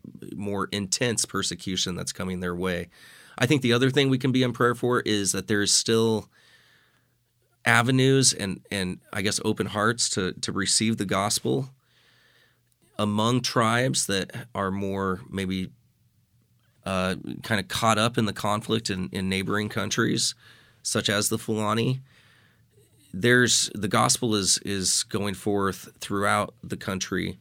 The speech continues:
and there is openness to hear it. Before the influence of these jihad-, jihadist groups come into some of those areas, or before that these villages are pressured to,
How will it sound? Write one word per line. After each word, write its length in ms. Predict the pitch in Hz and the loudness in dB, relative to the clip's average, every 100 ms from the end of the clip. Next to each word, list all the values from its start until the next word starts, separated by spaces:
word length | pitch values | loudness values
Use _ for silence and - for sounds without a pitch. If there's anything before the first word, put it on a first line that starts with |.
| _ _ _ _ - | _ _ _ _ -4
and 600 | 101 98 98 95 92 - - _ | -2 0 0 0 -2 -6 -10 _
there 280 | 92 104 107 | -2 2 2
is 280 | 104 - - | 2 0 0
openness 480 | - 120 120 107 - | 0 0 0 0 0
to 40 | 95 | -2
hear 260 | - 101 | -2 -2
it. 140 | 90 - _ _ - _ _ _ _ _ 95 | -2 -6 _ _ -20 _ _ _ _ _ -2
Before 600 | 110 107 127 123 123 120 | -2 0 2 4 6 4
the 460 | 113 95 101 98 - | 0 -2 -2 -2 0
influence 600 | 123 135 131 117 101 - | 2 2 0 -2 -2 -2
of 40 | |
these 160 | 95 92 | -2 -2
jihad-, 420 | 87 92 98 92 - | -2 -2 -2 -2 -4
jihadist 500 | 92 92 101 95 92 | -6 -4 -2 -2 -2
groups 540 | - 95 92 - - - _ _ _ _ _ | -2 -2 0 0 0 -2 _ _ _ _ _
come 200 | - 110 | -6 -2
into 280 | 113 117 117 | 0 0 0
some 160 | - 101 | 0 0
of 80 | 90 | -2
those 180 | 87 | -2
areas, 400 | 92 90 90 90 - | -2 0 -2 -4 -4
or 160 | 95 92 | -4 -2
before 460 | 95 - 104 113 | -4 -2 2 2
that 160 | 98 - _ | 2 -4 _
these 300 | 95 101 95 | -8 -4 -6
villages 540 | - 104 107 98 98 90 | -4 -2 0 0 -2 -2
are 100 | 92 | -6
pressured 680 | - - 117 117 104 95 92 | -4 0 2 2 0 0 -2
to, 460 | - 92 92 87 | 0 0 -2 -4